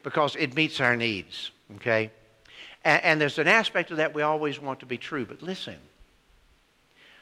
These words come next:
the purpose for the gathering together, the purpose for the church was to cooperatively,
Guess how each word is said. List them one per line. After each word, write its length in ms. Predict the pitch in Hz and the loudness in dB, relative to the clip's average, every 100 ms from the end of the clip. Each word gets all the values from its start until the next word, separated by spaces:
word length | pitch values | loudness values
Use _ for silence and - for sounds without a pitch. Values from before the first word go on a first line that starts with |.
| _ - | _ -12
the 80 | |
purpose 520 | 123 - 208 208 143 - | -10 0 0 0 -2 -2
for 160 | - | -4
the 120 | 123 | -6
gathering 720 | 107 127 135 143 135 117 104 98 | -4 -4 -2 -2 -2 -2 -4 -10
together, 520 | 104 110 107 92 65 _ _ _ _ _ _ | -12 -6 -6 -6 -18 _ _ _ _ _ _
the 80 | - | -18
purpose 440 | - 185 202 165 - | -2 0 0 0 -2
for 140 | 139 | -4
the 100 | 113 | -10
church 560 | - - 147 90 - - - - | -6 -4 -4 -6 -12 -16 -20 -4
was 160 | 139 - | 2 2
to 160 | 160 | 2
cooperatively, 1040 | 139 135 113 120 190 - 131 120 120 123 | -2 -2 0 4 2 2 -4 -2 2 0